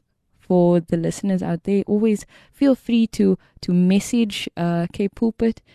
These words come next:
if you have any questions that you would like me to personally answer on that show. And we are, it will still play on Monday from,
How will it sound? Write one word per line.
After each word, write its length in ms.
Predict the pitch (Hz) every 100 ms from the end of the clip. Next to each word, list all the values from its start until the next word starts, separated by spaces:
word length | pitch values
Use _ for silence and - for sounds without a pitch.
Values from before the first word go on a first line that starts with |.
| _
if 100 | 185
you 100 | 180
have 160 | 180 180 -
any 180 | 208
questions 520 | 214 - 220 - 214 190
that 180 | 180
you 80 | 185
would 100 | 170
like 300 | 156 165 190
me 240 | 180 202 262
to 140 | 196
personally 540 | - 180 - 180 175 -
answer 460 | 185 190 - 190 185 _ - -
on 180 | 190 185
that 140 | 170
show. 440 | - 226 220 226 - _ _
And 180 | 190 190
we 160 | 208 208
are, 220 | 196 190 - - _ _ _ -
it 180 | 196 -
will 140 | 196
still 340 | 185 - 226 247
play 320 | 226 214 214
on 180 | - 175
Monday 560 | 170 180 202 208 220 240
from, 380 | - 180 180